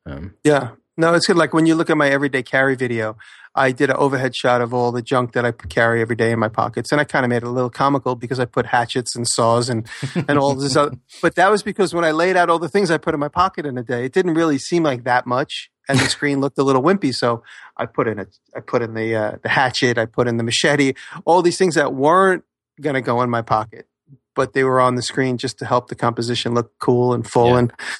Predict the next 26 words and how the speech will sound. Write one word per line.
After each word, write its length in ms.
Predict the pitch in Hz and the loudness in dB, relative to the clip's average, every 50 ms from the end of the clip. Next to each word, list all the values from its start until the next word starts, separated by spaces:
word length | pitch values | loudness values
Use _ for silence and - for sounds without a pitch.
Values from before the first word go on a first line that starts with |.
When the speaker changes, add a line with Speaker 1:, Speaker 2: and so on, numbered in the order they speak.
| _ - | _ 0
Speaker 2:
and 80 | 254 226 | 2 2
also 180 | 214 - - | 2 2 -2
just 200 | 160 147 143 - - | -4 -4 -6 -8 -8
to, 60 | 143 | -8
like 140 | 135 113 - | -8 -6 -8
I 20 | |
said, 180 | 117 - - 156 | -8 -2 -2 -2
Speaker 3:
It 40 | - | 0
Speaker 2:
to 40 | - | 2
be 40 | 143 | 2
Speaker 3:
adds 260 | 139 139 139 135 131 | 2 2 2 0 0
to 80 | - 143 | 0 2
the 100 | 127 135 | 2 0
Speaker 2:
something 140 | - - - 180 | -2 -2 -4 -4
comical. 100 | 214 156 | -4 -4
Speaker 3:
story. 60 | 90 85 85 | -8 -10 -12
It 140 | _ _ - | _ _ -8
goes 220 | - 101 92 - | -8 -8 -8 -4
back 260 | - 107 98 98 - - | -2 -2 -2 -2 -4 -12
to 60 | 101 | -12
the 120 | 90 101 | -8 -8
Speaker 2:
Yeah. 60 | 131 | -8
Speaker 3:
story 340 | - - 127 120 110 98 90 85 | -4 0 0 2 2 2 0 -2
of, 200 | 82 82 85 _ _ _ _ _ _ _ - | -4 -8 -14 _ _ _ _ _ _ _ -20
you 80 | - 82 | -18 -16
know, 160 | 82 85 | -16 -16